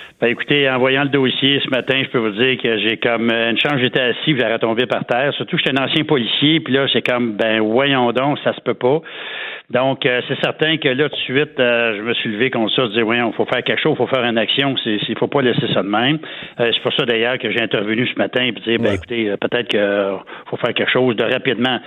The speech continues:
Speaker 1: Parce que c'est bien beau que j'ai demandé, on demande une, une enquête publique, mais entre-temps, il faudra faire une action aussi.
Speaker 2: Ouais. Euh, vous êtes un ancien policier, donc vous êtes pas un naïf. Que, euh, dites-moi qu'est-ce qui vous surprend puis qu'est-ce qui vous surprend pas. Parce qu'il y a quand même,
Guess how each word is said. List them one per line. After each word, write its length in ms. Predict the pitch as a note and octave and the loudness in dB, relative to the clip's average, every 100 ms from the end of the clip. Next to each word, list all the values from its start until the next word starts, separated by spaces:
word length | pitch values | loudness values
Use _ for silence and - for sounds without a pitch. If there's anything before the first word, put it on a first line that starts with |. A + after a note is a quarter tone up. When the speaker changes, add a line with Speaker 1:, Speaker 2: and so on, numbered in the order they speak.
| - | -12
Speaker 1:
Parce 120 | - - | -12 -6
que 80 | A#2+ | -2
c'est 80 | C3+ | 0
bien 220 | A#2+ B2 | 0 2
beau 140 | C#3 | 2
que 40 | C3+ | 2
j'ai 80 | B2 | 0
demandé, 440 | A#2 A#2 A2+ C3+ | 0 0 0 0
on 260 | A#2 A2+ A2+ | 2 0 0
demande 340 | A#2 B2+ C3 | 2 2 2
une, 140 | A#2 A2 | 0 0
une 480 | G#2+ - - - B2 | -2 -4 -16 -6 -4
enquête 640 | A2+ C3 C3 B2+ A#2 G#2+ | -2 0 0 0 -2 -2
publique, 380 | A#2 G#2+ D#3 D#3+ | -2 0 0 -2
mais 280 | A#2 A2+ G#2+ - - | -2 -2 -2 -10 -6
entre-temps, 580 | B2 B2+ B2+ A2 C#3+ D3 | -4 0 -2 0 0 0
il 40 | - | -2
faudra 180 | A#2 | -2
faire 180 | A2 C3 | 0 -2
une 120 | A2+ | -2
action 240 | G2 - A2 | -4 -4 -4
aussi. 200 | - - - | -6 -8 -4
Speaker 2:
Ouais. 220 | B2 F#2+ - - - B2+ | -4 -4 -10 -18 -4 -4
Euh, 80 | C3 | -2
vous 120 | B2+ | 0
êtes 60 | D#3+ | 2
un 160 | D3+ D3 | 2 2
ancien 220 | - F3 | 2 0
policier, 400 | D3+ B2+ G#2 F#3 | 2 0 2 2
donc 140 | D3+ | 2
vous 120 | A2+ | 0
êtes 140 | C3 - | -2 0
pas 160 | E3 | 0
un 80 | C#3 | 2
naïf. 540 | C#3 C3 C#3+ G#3 - D3 - - - - | 2 2 4 2 0 -4 -6 -12 -20 -8
Que, 60 | C#3 | -6
euh, 420 | C#3+ B2+ C#3+ C#3 | -4 -6 -4 -2
dites-moi 340 | B2+ D#3+ B3+ E4+ | -2 0 2 2
qu'est-ce 160 | G3 | 0
qui 80 | F3+ | 0
vous 100 | F3+ | 0
surprend 340 | F3+ D3+ F#3 | 0 0 0
puis 80 | F#3 | 0
qu'est-ce 200 | F3+ D#3 | -2 -2
qui 60 | D#3 | -2
vous 100 | C#3 | -2
surprend 400 | - A#2 C#3+ D3 | -2 -2 -2 0
pas. 160 | E3+ C#3 | 2 0
Parce 140 | G#2+ | 0
qu'il 80 | C#3+ | -2
y 40 | |
a 80 | C3 | 0
quand 60 | D3+ | 2
même, 220 | G3+ | 0